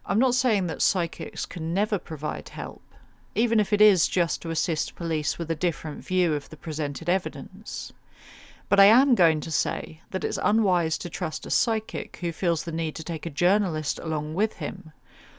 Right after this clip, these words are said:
or one who writes a book heralding his own achievements, with no proof of their validity. Despite Peter Lee's assertions that Lavinia and John Tildesley believed that their son had died,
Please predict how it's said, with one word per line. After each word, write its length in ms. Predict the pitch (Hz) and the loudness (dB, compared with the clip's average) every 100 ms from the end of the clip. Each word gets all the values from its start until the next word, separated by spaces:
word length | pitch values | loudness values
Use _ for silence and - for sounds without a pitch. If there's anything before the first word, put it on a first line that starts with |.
| - - | -20 -2
or 200 | 214 254 | 8 8
one 200 | 233 208 | 10 6
who 160 | 175 185 | 4 2
writes 340 | 175 - - | 2 0 -2
a 40 | 160 | -4
book 420 | - 208 - - | 0 0 0 -8
heralding 600 | - 196 180 170 170 156 | -2 4 4 4 0 -2
his 180 | 165 165 | -2 0
own 240 | 165 156 | 2 0
achievements, 960 | 151 - 220 190 143 135 - - - - 180 | -2 0 2 2 -2 -6 -8 -6 -4 -6 -8
with 180 | 185 180 | -4 -2
no 200 | 175 160 | 0 0
proof 520 | - - 214 147 - | -2 0 2 2 -4
of 140 | 143 - | -10 -2
their 180 | 147 143 | -2 -2
validity. 800 | 151 151 175 - - 151 151 147 _ - - - - - - - - - - - - - - - - - _ - - - - - _ | -4 -4 -4 -8 -10 -12 -12 -20 _ -20 -20 -20 -20 -20 -20 -20 -20 -20 -20 -20 -20 -20 -20 -20 -20 -20 _ -20 -20 -20 -20 -20 _
Despite 460 | - 208 - 262 254 | -2 0 4 4 4
Peter 260 | 233 214 202 | 0 0 4
Lee's 320 | 196 180 180 | 4 4 0
assertions 720 | 165 - 175 156 180 160 151 | 0 2 2 2 -2 -2 0
that 160 | 170 139 | -2 0
Lavinia 540 | 156 175 170 160 151 | 0 2 2 0 -2
and 200 | 160 165 | -2 -2
John 260 | 175 160 156 | 2 0 0
Tildesley 640 | - 202 185 - 165 151 | 0 0 2 0 0 0
believed 420 | 165 160 156 - | 0 2 0 -2
that 120 | - | -6
their 140 | 147 151 | -4 -2
son 240 | - 156 | 0 0
had 180 | 147 135 | -2 -4
died, 560 | 202 190 143 143 - | 0 2 0 -4 -10